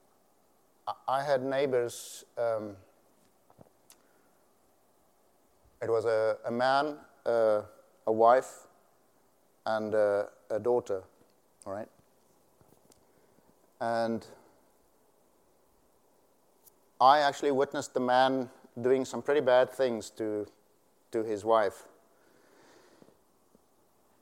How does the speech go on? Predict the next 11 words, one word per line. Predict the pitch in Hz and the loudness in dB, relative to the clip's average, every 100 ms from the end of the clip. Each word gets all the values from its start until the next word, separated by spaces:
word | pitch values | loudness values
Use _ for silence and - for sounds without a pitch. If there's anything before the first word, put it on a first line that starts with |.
| _ _ _ _ _ _ _ - | _ _ _ _ _ _ _ -6
And | 117 117 117 113 107 - - - _ | -2 0 -2 -4 -8 -16 -20 -20 _
I | 113 | -10
think | 120 - 170 - | -8 -4 -4 -4
he | 135 175 | -2 0
must | 185 170 | -2 -4
have | 143 | -2
invited | 135 113 120 131 139 | 0 2 2 0 -6
me. | 131 127 117 - | -6 -6 -6 -6
He, | 135 151 | -4 -2
he | 143 131 156 | -4 -4 -4
started | - 135 123 | -2 -2 -2